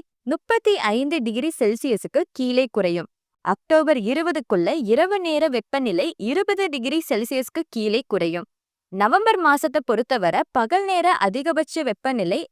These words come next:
முப்பது டிகிரி செல்சியஸ்க்கு குறைவா இருக்கும். அதே நேரத்துல டிசம்பர் மாத இரவு பதினைந்து டிகிரி செல்சியஸ்க்கு விட கம்மியா இருக்கும்னு சொல்றாங்க. இது அதிகாரப்பூர்வமா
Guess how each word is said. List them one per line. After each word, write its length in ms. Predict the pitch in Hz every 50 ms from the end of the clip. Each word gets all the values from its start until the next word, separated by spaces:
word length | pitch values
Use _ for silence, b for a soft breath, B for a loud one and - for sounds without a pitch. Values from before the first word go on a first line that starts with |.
| -
முப்பது 480 | 190 202 254 277 _ - 427 427 415 427
டிகிரி 280 | 370 330 247 269 285 330
செல்சியஸ்க்கு 680 | 339 - - 220 208 226 - 285 254 254 - - - 285 294 - -
குறைவா 340 | - 226 214 202 190 208 208
இருக்கும். 400 | 202 175 170 165 - - 170 - _ _ _ _ _ _ _ -
அதே 260 | 175 180 185 254 294 330
நேரத்துல 380 | 330 320 285 247 220 - 277 330 349
டிசம்பர் 500 | 240 185 220 - 311 330 339 330 349 339
மாத 340 | 277 233 220 226 247 233 294 269 202
இரவு 380 | 185 196 220 240 208 165 170 214 320 - _ _ _ _ _ _ -
பதினைந்து 540 | 254 277 269 381 415 440 427 427 381 381 349
டிகிரி 320 | 254 262 240 226 269 311 349 339
செல்சியஸ்க்கு 720 | - - 226 226 233 - 277 262 247 - - _ - 190 175
விட 280 | 170 175 175 170 202 320 359 _
கம்மியா 380 | - 349 330 330 311 285 262
இருக்கும்னு 420 | 226 190 175 170 - - 208 269 277
சொல்றாங்க. 440 | - 254 190 175 170 170 170 170 170 170 165 - _ _ _ _ _ _ _ _ _
இது 180 | - 190 214 196 -
அதிகாரப்பூர்வமா 1000 | - 208 214 311 302 349 349 339 339 - _ - 262 277 285 277 240 185 175 175